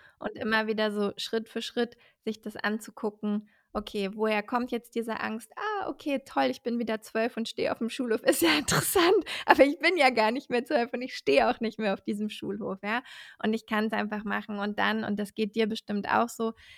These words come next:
wenn man dann Nachrichten bekommt, und es geht auch wirklich nicht darum,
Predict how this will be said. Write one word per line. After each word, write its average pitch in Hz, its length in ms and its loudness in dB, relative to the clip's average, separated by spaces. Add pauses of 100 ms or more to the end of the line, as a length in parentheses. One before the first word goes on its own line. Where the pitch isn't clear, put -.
(120)
wenn 214 200 4
man 220 200 2
dann 208 400 0 (100)
Nachrichten 208 540 0
bekommt, 226 360 -2
und 226 120 -2
es - 160 -10
geht 262 260 -4
auch - 140 -8
wirklich 247 320 0
nicht 226 220 -6
darum, 220 300 -2